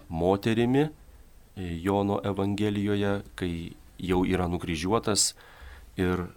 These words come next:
Marija stovi po jo kryžiumi. Ir prisimename, Kanos vestuvėse Jėzus sakė: "Moterie, dar neatėjo mano valanda duoti tą naują vyną,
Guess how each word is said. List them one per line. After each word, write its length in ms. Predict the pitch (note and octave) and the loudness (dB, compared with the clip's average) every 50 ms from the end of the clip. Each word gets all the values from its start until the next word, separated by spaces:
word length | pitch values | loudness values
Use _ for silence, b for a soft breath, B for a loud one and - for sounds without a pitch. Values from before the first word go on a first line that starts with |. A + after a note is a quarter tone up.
| - - - - - - - - - - | -20 -20 -20 -20 -20 -20 -20 -10 -6 -2
Marija 440 | F2 E2+ E2 E2 F2 F2 F2 F2 | 0 0 0 0 0 0 0 2
stovi 400 | E2+ - - - F2 E2 D#2 E2+ | 2 2 2 2 0 0 0 -4
po 220 | E2 - - F2+ E2 | -6 -4 -4 -2 -2
jo 160 | D#2 F2 D#2+ | -2 -4 -4
kryžiumi. 560 | - - A2 B2 A2+ F2 D2 D#2 C#2+ C#2+ - - - b b b b - | -2 0 2 2 2 2 2 -2 -4 -6 -10 -14 -18 b b b b -2
Ir 120 | F#2 - | -2 0
prisimename, 840 | - F#2+ G2 F#2+ - - A2 A2 G#2+ G#2 G#2 G2+ G2+ G2 G2 G2 - - - - - - - - - - - - - | 0 0 2 4 4 4 6 6 6 6 6 6 6 6 6 4 2 -2 -12 -16 -18 -20 -20 -20 -20 -18 -10 2 6
Kanos 380 | G#2+ A#2+ D3+ E3 D#3+ C#3+ - A#2 | 8 10 10 10 8 8 8 6
vestuvėse 540 | A2 G2 - - G2+ E2+ E2 D#2+ - F2+ E2 | 6 6 6 4 4 2 2 2 0 0 0
Jėzus 380 | D#2+ F#2 G2+ G2 F#2 F2+ - - | 2 2 2 2 2 2 4 4
sakė: 240 | G2 F#2+ - - F#2 | 4 2 2 0 0
"Moterie, 600 | F2 F2+ G2 G#2+ A#2 B2 B2 B2+ A2 G#2+ G#2+ G2 F2 | 2 4 6 6 6 6 6 2 2 2 2 2 2
dar 160 | F#2+ G2 G2 | 2 2 4
neatėjo 640 | F#2+ F#2 F2+ E2+ - - A#2 D#3 F3 E3+ D3+ A2 F#2 | 4 2 2 2 2 2 2 4 4 4 4 4 4
mano 300 | E2+ E2 E2 E2 D#2+ D2+ | 4 4 2 2 0 -2
valanda 640 | - D#2+ D#2 D2+ D2+ D2+ D2 D2+ C#2+ E2+ D#2+ D2 C2+ - b b b b b b b b b b | -2 -2 -4 -4 -4 -6 -6 -4 -4 -2 -2 -2 -4 -8 b b b b b b b b b b
duoti 440 | E2+ D#2+ G2+ G2+ G2 F#2 - F#2 E2 | -2 2 4 6 6 6 4 2 -2
tą 180 | D#2+ E2+ E2+ F2 | 0 0 2 4
naują 380 | F#2 F#2+ F#2 F2 E2 E2+ E2+ E2 | 4 4 4 2 2 0 0 0
vyną, 400 | F2 F#2+ G2 F#2+ F2+ D#2+ D#2 | 0 0 0 2 2 2 0